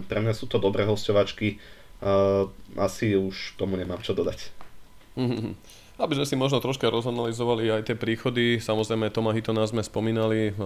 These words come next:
Speaker 2: bývalý odcho-, teda odchovanie z United, e, ktorý sa vrátil do klubu ako skúsený brankár a mal by vlastne zaujať pozíciu takého, ktorého?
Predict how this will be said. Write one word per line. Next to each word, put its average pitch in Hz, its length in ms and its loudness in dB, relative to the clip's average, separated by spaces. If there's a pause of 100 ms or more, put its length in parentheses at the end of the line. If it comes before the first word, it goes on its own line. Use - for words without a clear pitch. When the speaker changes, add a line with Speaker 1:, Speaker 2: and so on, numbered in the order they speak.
(320)
Speaker 2:
bývalý 107 400 0
odcho-, - 240 -6
teda 95 240 -2 (100)
odchovanie 107 460 2
z 98 100 -4
United, 107 460 0
e, - 60 -16 (340)
ktorý 101 260 -6 (880)
sa 110 220 0
vrátil 117 320 4
do 113 160 4
klubu 110 240 4
ako 107 160 2
skúsený 117 400 -2
brankár 110 680 4
a 95 180 -2 (280)
mal 95 240 0
by 104 80 -2
vlastne 101 260 0
zaujať 98 300 2
pozíciu 101 360 -2
takého, 98 520 2 (880)
ktorého? 90 380 2